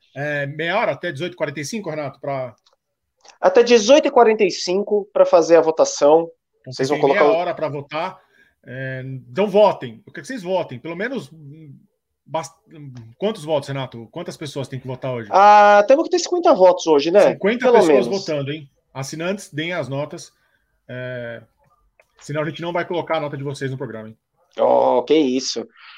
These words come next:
Speaker 2: Ô, Gui, no fim das contas, de toda essa farofada do final de semana, evento social,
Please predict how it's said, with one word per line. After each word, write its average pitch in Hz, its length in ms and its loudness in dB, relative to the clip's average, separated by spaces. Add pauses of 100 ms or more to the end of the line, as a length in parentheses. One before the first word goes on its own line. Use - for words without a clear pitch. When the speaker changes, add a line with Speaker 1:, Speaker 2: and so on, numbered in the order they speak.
(120)
Speaker 2:
Ô, 156 100 4
Gui, 208 340 6 (560)
no 262 140 4
fim 392 160 6
das 262 200 6
contas, 196 360 4
de 143 80 -8
toda 139 180 4
essa 143 140 2
farofada 131 720 2
do 104 80 -20
final 123 240 -2
de 117 80 -8
semana, 107 460 -2 (320)
evento 127 640 -2
social, 113 880 0